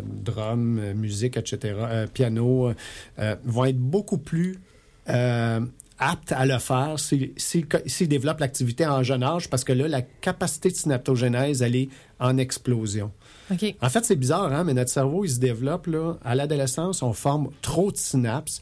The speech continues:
Speaker 1: Puis après ça, on a un processus qui s'appelle l'élagage synaptique, où là, on va éliminer toutes les connexions neuronales qu'on n'utilise pas. Fait que si, en jeune âge, autour de six, huit ans, on se met à développer une activité, ben là, là, là, on va consolider ces réseaux-là, puis on va être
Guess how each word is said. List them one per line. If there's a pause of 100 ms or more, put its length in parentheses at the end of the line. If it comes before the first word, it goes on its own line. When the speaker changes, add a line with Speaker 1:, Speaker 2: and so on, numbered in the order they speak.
Speaker 1:
Puis
après
ça,
on
a
un
processus
qui
s'appelle
l'élagage
synaptique, (380)
où
là,
on
va
éliminer
toutes
les
connexions
neuronales
qu'on
n'utilise
pas. (480)
Fait
que
si,
en
jeune
âge,
autour
de
six,
huit
ans,
on
se
met
à
développer
une
activité,
ben
là,
là, (100)
là,
on
va
consolider
ces
réseaux-là,
puis
on
va
être